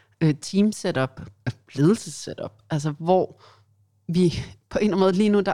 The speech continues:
er vi så ensporet i dansk, øh, ledelse. Øh, det er, du, måske kan du godt være af begge køn, men du kan basically mest være det, m-, men i, når du er mellem fyrre og halvtreds.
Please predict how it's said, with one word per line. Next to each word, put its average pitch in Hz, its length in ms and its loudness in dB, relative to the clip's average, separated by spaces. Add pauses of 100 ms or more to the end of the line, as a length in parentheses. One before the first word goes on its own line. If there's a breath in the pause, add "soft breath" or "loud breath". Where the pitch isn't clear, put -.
er 190 300 0
vi 190 420 -4 (320 soft breath)
så - 200 -12 (260)
ensporet 269 840 0
i 165 60 -8
dansk, - 540 -8 (100)
øh, 147 420 -2
ledelse. 190 600 0 (100)
Øh, 156 420 -4
det 185 160 0
er, 185 260 2 (1080 soft breath)
du, 196 160 2 (100)
måske 254 500 -4
kan 226 100 -2
du 180 120 -4 (440)
godt 190 180 0 (280)
være 175 380 -2
af 147 100 -10
begge 170 260 -4
køn, - 440 -4
men 160 140 0
du 143 100 -6
kan 127 240 -4 (240)
basically 208 480 -2
mest 175 400 0
være 143 220 0
det, 156 120 0
m-, - 140 -6
men 165 440 -2 (100)
i, 180 60 0 (120)
når 165 360 4
du 147 100 2
er 156 40 4
mellem 147 240 0
fyrre 123 240 0
og 131 80 2
halvtreds. - 540 -6